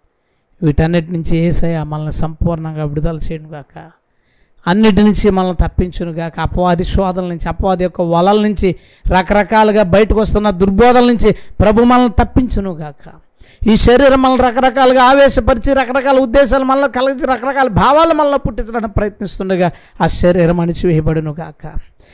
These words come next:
ఈ శరీరం మనకు, మన మీద చేస్తున్న ప్రతి ఇబ్బందుల దాడి నుంచి ప్రభు మనల్ని తప్పించునుగాక. మన భక్తిలో మనం తగ్గిపోయి నులివెచ్చని స్థితికి దిగజారాం.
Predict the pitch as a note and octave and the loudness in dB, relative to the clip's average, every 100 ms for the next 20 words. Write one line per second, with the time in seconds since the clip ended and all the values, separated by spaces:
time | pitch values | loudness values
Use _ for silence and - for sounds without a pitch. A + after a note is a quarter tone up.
0 | _ - G3 - A#3 A#3 A3 G#3 G#3 F#3+ | _ -2 0 2 4 2 0 -2 -4 -4
1 | G#3+ G#3 G3+ G#3+ A3+ G#3 A#3 A3 G#3 G3+ | -4 -2 -2 -2 -4 -2 -2 -2 -2 -2
2 | G#3 C4 - B3+ G#3+ A#3 A#3 A3+ F#3 F#3 | 0 0 0 0 0 0 0 0 0 -4
3 | F#3 F#3+ F3+ - E3 - _ _ - D#3+ | -4 -4 -8 -8 -10 -12 _ _ -6 -2
4 | E3 E3 E3 D#3+ E3 E3+ - F3 - F3 | 2 2 0 -2 -4 -4 -4 -4 -6 -12
5 | E3 E3 E3 - - - - - - - | -12 -16 -16 -16 -16 -18 -20 -20 -10 -2
6 | A3+ G3+ B3 - C4+ B3+ A#3 B3 A#3+ A#3+ | 0 2 0 2 4 4 2 0 0 2
7 | B3+ B3 D4 D4+ C#4+ C#4+ C#4 - C#4 C4+ | 4 4 6 4 4 4 4 2 0 0
8 | A#3+ B3+ C4+ C#4+ C4+ B3 | 2 2 2 4 4 2